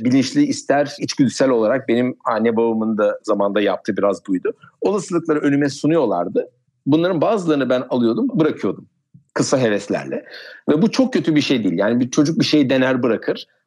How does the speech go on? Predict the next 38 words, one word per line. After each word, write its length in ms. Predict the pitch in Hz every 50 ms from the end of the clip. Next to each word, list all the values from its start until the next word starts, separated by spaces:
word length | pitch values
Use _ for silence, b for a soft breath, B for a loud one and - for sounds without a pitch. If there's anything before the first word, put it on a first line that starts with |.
| -
Bırakması 500 | - 135 143 156 151 - 151 135 - -
çok 220 | - - 151 - 143
büyük 160 | 143 135 139
panik 300 | - 135 123 113 - -
değil. 200 | - 98 90 92 107
Bazı 220 | - 117 117 120 135
arkadaşlarım 440 | 135 - - 123 113 - 131 117
da 60 | 113 113
şey 180 | - 127 113
görüyorum. 340 | 110 107 98 90 90 90 90 -
İşte 180 | - - - 104 - _ -
piyanoya 300 | - 135 147 151 139 120
başlattık. 480 | 117 113 110 - - 110 107 - 151 - _ _ _ _ _
Çok 200 | - - 170 -
hevesli 380 | 151 135 139 135 - - 170 135
başladı. 340 | 120 101 - - 113 135 160
Sonra 340 | - - 160 175 202 156
bıraktı. 380 | - 226 214 160 - - - 165
Bir 100 | 226 208
türlü 260 | - - 165 175 - -
devam 240 | 120 127 131 127
ettiremiyoruz. 600 | 120 117 - 120 120 123 120 107 95 - - -
Ya, 80 | - - - -
önemli 220 | 480 - 330 294
değil, 100 | 262 -
bıraksın 360 | 170 170 160 - - - - _
yani. 180 | - 196 - - _ B B B B B B B
Çok 260 | - 202 202 202 -
genç 320 | - 113 87 - - - -
daha. 180 | - 85 80
Çok 300 | - - 151 139 143 -
küçük 260 | - - - 151 127
yaşlar 400 | 120 104 92 - - 95 87 78
bunlar. 180 | 82 82 76 - - B B B B -
Önemli 280 | - 131 143 165 208 240
olan 320 | 254 247 226 185 147 131
bir 40 | 123
şeylerle 720 | 117 - - 156 156 151 156 170 190 180 151 151 190 226 -